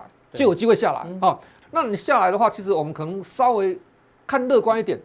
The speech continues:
Speaker 2: 哦，大概这个地方，
Speaker 1: 嗯。
Speaker 2: 哦，这可能会有支撑。
Speaker 1: 是。
Speaker 2: 但是真正的这个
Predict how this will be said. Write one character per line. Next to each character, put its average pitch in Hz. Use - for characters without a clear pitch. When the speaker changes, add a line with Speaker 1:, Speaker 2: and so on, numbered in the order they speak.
Speaker 2:
哦， 147
大 185
概 165
这 175
个 175
地 175
方， 143
Speaker 1:
嗯。 156
Speaker 2:
哦， 123
这 180
可 139
能 127
会 156
有 127
支 135
撑。 131
Speaker 1:
是。 -
Speaker 2:
但 254
是 247
真 277
正 226
的 165
这 247
个 -